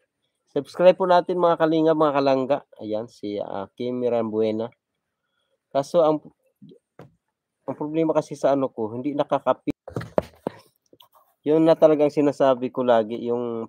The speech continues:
pagpipin ko, tapos nawawala yung live ko, napipindot. Yun ang ano, yun ang problema. Ayan. Dan sub na po namin si Jello, kuya. Salamat sa pagmamahal sa maglangga. Welcome po, Ma'am Grace Halbuena. Thank you rin po sa support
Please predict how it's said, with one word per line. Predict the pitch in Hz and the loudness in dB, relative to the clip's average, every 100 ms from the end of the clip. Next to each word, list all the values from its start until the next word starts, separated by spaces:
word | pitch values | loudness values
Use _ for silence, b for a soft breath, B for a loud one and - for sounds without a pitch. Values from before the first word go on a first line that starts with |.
| - | -4
pagpipin | 113 - 127 - 123 120 | -4 -4 -6 -2 -4 -4
ko, | 113 110 | -6 -4
tapos | 104 104 120 | -4 -4 0
nawawala | 117 123 131 127 | 4 6 6 4
yung | 131 123 | 0 0
live | 120 117 104 | 2 2 0
ko, | - 139 | -4 -4
napipindot. | 127 120 120 117 113 107 123 _ _ _ _ _ _ _ _ _ _ _ _ - | -4 -8 -10 -6 -6 -6 -8 _ _ _ _ _ _ _ _ _ _ _ _ -12
Yun | 117 123 120 | -8 -4 -4
ang | 120 | -2
ano, | 113 113 117 | -2 -2 -2
yun | 113 117 | -4 -4
ang | 113 | -6
problema. | 120 117 113 113 110 120 117 107 _ _ _ _ _ _ _ _ 110 | -6 -8 -2 0 0 -2 -4 -8 _ _ _ _ _ _ _ _ -6
Ayan. | 107 113 110 107 104 _ _ _ _ _ | -4 0 0 -2 -10 _ _ _ _ _
Dan | 131 170 | 0 2
sub | 180 214 202 269 | 4 4 6 4
na | |
po | - 196 170 | 0 0 2
namin | 175 175 175 165 | 4 2 2 -4
si | - 151 | -6 -4
Jello, | 143 156 151 151 | 4 4 6 2
kuya. | 151 151 151 | 0 2 2
Salamat | 143 139 127 127 127 | 2 0 0 -2 -4
sa | 127 | -6
pagmamahal | - 120 117 113 113 110 110 113 | -6 -6 -2 -2 -2 -2 -4 -4
sa | - 104 | -6 -6
maglangga. | 101 101 101 98 98 - | -6 -6 -6 -6 -6 -8
Welcome | 123 165 170 208 190 | -2 -2 4 4 4
po, | 202 | 0
Ma'am | 185 180 156 | 4 2 2
Grace | 160 165 - _ | -2 -4 -8 _
Halbuena. | 131 120 127 123 123 | -8 -6 -4 -2 -2
Thank | 117 113 117 | -4 -6 -4
you | 113 | -4
rin | 110 | -4
po | 113 | -8
sa | 110 | -12
support | 104 104 107 | -12 -10 -10